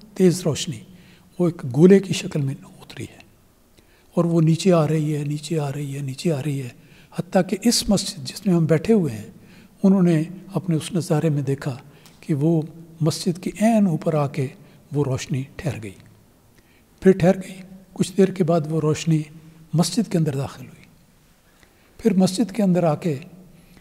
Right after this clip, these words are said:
कैस-, कहते हैं कि उस खातून ने ये नज़ारा देखा कि वो सारी रोशनी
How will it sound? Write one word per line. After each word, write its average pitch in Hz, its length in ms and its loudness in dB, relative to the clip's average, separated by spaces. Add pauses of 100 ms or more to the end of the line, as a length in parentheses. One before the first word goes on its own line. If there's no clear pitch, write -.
(180)
कैस-, 170 240 2
कहते - 460 -6
हैं 160 180 2
कि 151 340 -4 (440)
उस - 100 -12
खातून 156 520 0 (140)
ने 151 80 0
ये 151 120 2
नज़ारा 147 360 0
देखा 139 360 -2 (540)
कि 170 100 0
वो 190 460 4
सारी 240 420 4
रोशनी 165 500 0